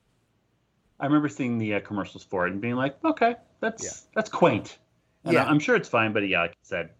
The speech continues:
Speaker 1: it's kind of probably what you're saying. I think it was nailed. It's just not my, not my forte.
Speaker 2: Wow, who the hell
Speaker 1: Um,
Speaker 2: are we even anymore? Should we just end this show?
Speaker 1: <laughs>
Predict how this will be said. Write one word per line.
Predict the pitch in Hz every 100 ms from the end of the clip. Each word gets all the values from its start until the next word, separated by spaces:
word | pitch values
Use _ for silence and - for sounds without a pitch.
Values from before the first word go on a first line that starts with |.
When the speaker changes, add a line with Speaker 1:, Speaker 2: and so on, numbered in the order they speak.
| _
Speaker 1:
it's | - 127
kind | - 139
of | 113
probably | 113 107
what | 98 92
you're | 95
saying. | 98 90
I |
think | 90
it |
was | 90 90
nailed. | 85 82
It's | 85
just | -
not | - -
my, | 80 78 -
not | - 87
my | -
forte. | - - - - _ _ - - - - - - - -
Speaker 2:
Wow, | 143 147 113
who | 98
the | 92
hell | 90 180
Speaker 1:
Um, | -
Speaker 2:
are | 160
we | 135
even | 117 104
anymore? | 98 104 101 95
Should | 117
we |
just | 131 156 - -
end | 110 120
this | 120
show? | - - 92 95 107 - - _ _ _ _ _ _ _ _
Speaker 1:
<laughs> | -